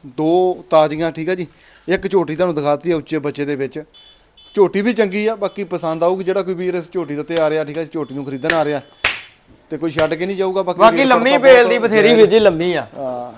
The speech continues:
Speaker 2: ਹਾਂ, ਕੋਈ ਛੋਟੀ ਨਹੀਂ ਆ।
Speaker 1: ਹਾਂ, ਨਹੀਂ, ਲੰਬਾਈ ਪੂਰੀ ਆ।
Speaker 2: ਹਾਂਜੀ।
Speaker 1: ਪਲੀ ਪੂਰੀ ਆ, ਝੋਟੀ
Speaker 2: ਹਾਂਜੀ।
Speaker 1: ਪੂਰੀ ਰੀਝ ਨਾਲ ਕਿਸੇ ਵੀਰ ਚੰਗੀ ਸੇਵਾ ਚੋਂ ਆਈ ਆ।
Speaker 2: ਹਾਂਜੀ, ਹਾਂਜੀ।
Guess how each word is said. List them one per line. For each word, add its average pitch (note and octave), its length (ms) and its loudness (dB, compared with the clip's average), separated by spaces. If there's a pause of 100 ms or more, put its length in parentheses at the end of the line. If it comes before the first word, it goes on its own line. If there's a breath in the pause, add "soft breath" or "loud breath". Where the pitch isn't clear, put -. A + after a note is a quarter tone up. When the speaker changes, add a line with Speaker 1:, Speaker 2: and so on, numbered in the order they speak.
Speaker 2:
ਹਾਂ, F#2+ 680 -10
ਕੋਈ F#3+ 160 2
ਛੋਟੀ F#3 360 2
ਨਹੀਂ G3 180 0
ਆ। C3+ 100 -2 (220)
Speaker 1:
ਹਾਂ, B2+ 240 -10
ਨਹੀਂ, F#3+ 160 -4
ਲੰਬਾਈ F#3+ 360 2
ਪੂਰੀ F3+ 300 -4
ਆ। F#3+ 200 -6
Speaker 2:
ਹਾਂਜੀ। A2 320 -8 (160)
Speaker 1:
ਪਲੀ F#3+ 200 0
ਪੂਰੀ G#3+ 320 -2
ਆ, G3+ 60 2
ਝੋਟੀ G3+ 260 -2
Speaker 2:
ਹਾਂਜੀ। D3 120 0
Speaker 1:
ਪੂਰੀ F#3+ 200 0
ਰੀਝ G3+ 200 -4
ਨਾਲ A3+ 120 -4
ਕਿਸੇ F#3 220 -2
ਵੀਰ F3+ 240 0 (340)
ਚੰਗੀ F3 200 -6
ਸੇਵਾ E3 260 -4
ਚੋਂ D3+ 160 -6
ਆਈ C3 160 -6
ਆ। - 140 -18
Speaker 2:
ਹਾਂਜੀ, D3 300 -4
ਹਾਂਜੀ। A#2 360 -10